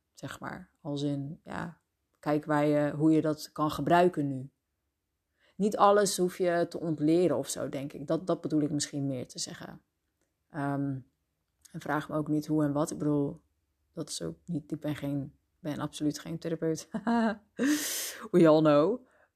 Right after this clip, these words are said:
Maar, ehm, ik kan wel dit soort dingen delen, mijn gedachten daarover. En ik denk dat je, wat ik zeg,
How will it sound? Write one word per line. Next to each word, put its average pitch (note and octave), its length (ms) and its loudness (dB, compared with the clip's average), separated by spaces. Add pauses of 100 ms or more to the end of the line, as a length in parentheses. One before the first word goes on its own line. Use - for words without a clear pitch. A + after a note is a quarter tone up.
Maar, D#3+ 680 0
ehm, D3+ 600 -4 (400)
ik D#3 120 -4
kan D3+ 160 0
wel D3 320 4
dit D3 140 0
soort C#3+ 140 -6
dingen D3 220 0
delen, D3+ 300 4
mijn C#3+ 140 -2
gedachten D3 440 -4
daarover. C#3 320 -2
En C#3+ 60 -4
ik C3+ 140 -6
denk C#3 360 -6
dat C#3+ 200 -8
je, C#3 420 -4
wat D3+ 120 -4
ik D3+ 100 -6
zeg, - 360 -6